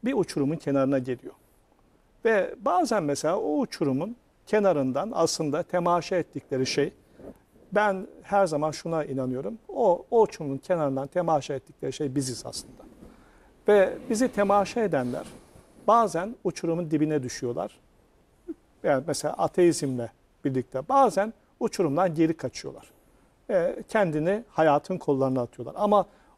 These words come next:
o uçurumun kenarına gelen insanlarda biz şunu görüyoruz yani. Onlar bir, bir, bir, bir cümle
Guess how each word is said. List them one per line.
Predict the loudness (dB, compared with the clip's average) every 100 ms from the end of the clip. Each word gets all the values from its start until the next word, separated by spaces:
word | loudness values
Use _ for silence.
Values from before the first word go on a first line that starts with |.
| _
o | 4 6
uçurumun | 2 -2 -4 -4
kenarına | -2 0 2 0
gelen | 2 2 2 0
insanlarda | 0 0 0 0 -2 -2 -2
biz | -2
şunu | -4 -2 0 2
görüyoruz | 2 2 0 -2 -8
yani. | -12 -12 _ _ -20 _ _ 0
Onlar | 4 4 4
bir, | 2 0
bir, | -2 -2
bir, | -2 0
bir | -2
cümle | 0 2 4 4 2